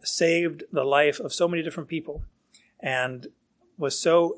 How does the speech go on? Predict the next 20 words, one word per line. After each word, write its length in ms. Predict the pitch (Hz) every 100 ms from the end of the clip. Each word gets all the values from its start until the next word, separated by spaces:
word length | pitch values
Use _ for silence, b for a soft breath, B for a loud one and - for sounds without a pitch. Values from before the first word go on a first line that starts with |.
| 139
gentle. 480 | - 143 196 - 110
I 20 |
mean, 160 | 127
this 180 | 165 - -
was, 260 | 180 156
he 140 | 202 165
was 140 | 214
described 420 | 208 - 190 151
many 240 | 147 190 240
times 340 | 143 135 120
as 120 | 131
a 80 | 127
very, 600 | 131 139 180 180 170 175 -
very 520 | 135 165 147 139 139
strong, 720 | - - 214 175 151 131 147
you 60 |
know, 60 | 117
physically 400 | - 190 156 143
strong 360 | - 185 156 143
guy, 260 | 180 156